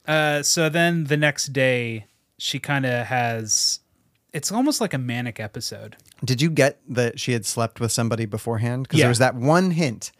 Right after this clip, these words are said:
Speaker 1: Yeah.
Speaker 2: where she, like, looked over at a shower going in one of her resets.
Speaker 1: Well, no, it's, it's every reset, there's someone in the shower.
Speaker 2: Yeah,
Speaker 1: And
Speaker 2: for
Speaker 1: so I
Speaker 2: her.
Speaker 1: always realize,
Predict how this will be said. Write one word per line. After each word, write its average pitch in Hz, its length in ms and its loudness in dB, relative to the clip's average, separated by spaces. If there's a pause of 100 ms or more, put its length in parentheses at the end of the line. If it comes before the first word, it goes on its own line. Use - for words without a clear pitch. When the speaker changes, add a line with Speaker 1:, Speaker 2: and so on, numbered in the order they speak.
(140)
Speaker 1:
Yeah. 131 220 -2
Speaker 2:
where 127 360 2
she, 131 180 -2
like, 127 200 0
looked 127 240 -2
over 127 260 2
at 117 80 2
a 107 60 -4
shower 127 440 2
going 110 480 -6 (380)
in 120 220 2
one 123 180 4
of 117 80 0
her 113 140 -6
resets. 107 680 -8
Speaker 1:
Well, 196 200 6
no, 214 220 4
it's, - 260 -2
it's 175 180 -2
every 190 400 0
reset, 147 720 -2
there's 127 160 -4
someone 151 320 -2
in 127 80 -2
the 117 80 -4
shower. 110 540 -4 (340)
Speaker 2:
Yeah, 143 280 6 (100)
Speaker 1:
And 147 100 2
Speaker 2:
for 147 60 6
Speaker 1:
so 190 80 6
I 190 100 8
Speaker 2:
her. 208 60 6
Speaker 1:
always 196 280 2
realize, 151 560 0